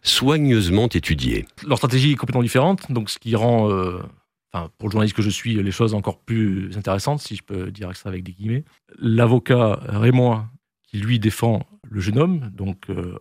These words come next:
Speaker 2: A, n'a pas souhaité exploiter ce ratage, euh, estimant, euh, en accord avec son client, que la place de son client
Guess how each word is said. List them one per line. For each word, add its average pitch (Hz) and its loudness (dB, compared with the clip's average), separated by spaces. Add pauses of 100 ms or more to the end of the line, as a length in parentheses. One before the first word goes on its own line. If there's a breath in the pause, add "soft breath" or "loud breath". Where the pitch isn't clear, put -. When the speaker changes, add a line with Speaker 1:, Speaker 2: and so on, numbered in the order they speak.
Speaker 2:
A, 135 2 (440)
n'a 107 0
pas 143 2
souhaité 139 2
exploiter 131 0 (320)
ce - -4
ratage, 139 2 (840 loud breath)
euh, 110 0
estimant, 160 0 (160)
euh, 104 0 (680)
en 110 -2
accord 107 2
avec 98 4
son 98 -4
client, 135 0
que - -2
la 127 4
place 113 0
de 104 -6
son 110 0
client 110 0